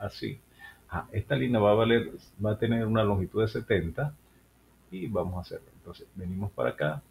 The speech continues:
mm, colocamos acá y le damos aquí. Esta línea setenta.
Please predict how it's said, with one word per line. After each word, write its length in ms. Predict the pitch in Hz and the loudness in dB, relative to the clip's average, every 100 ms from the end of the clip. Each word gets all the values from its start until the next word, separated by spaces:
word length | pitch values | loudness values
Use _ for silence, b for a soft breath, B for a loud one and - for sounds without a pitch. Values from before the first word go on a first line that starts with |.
| _ _ _ _ _ _ B B B - _ _ _ _ _ _ _ _ _ - | _ _ _ _ _ _ B B B -20 _ _ _ _ _ _ _ _ _ -10
mm, 520 | 95 92 92 90 90 90 - | -4 0 2 2 2 -2 -8
colocamos 460 | 92 92 92 98 98 | -14 -12 -6 -2 -2
acá 400 | 120 147 139 - _ - 123 | 2 2 2 -2 _ -18 -8
y 120 | 123 | -4
le 120 | 104 | -4
damos 300 | - 85 90 | -4 -8 -10
aquí. 160 | - - _ - _ _ _ _ | -12 -20 _ -20 _ _ _ _
Esta 240 | 110 104 113 | -4 -2 -2
línea 380 | 127 147 - - | 0 0 -2 -6
setenta. 560 | - 69 80 - - | -12 -12 -14 -16 -20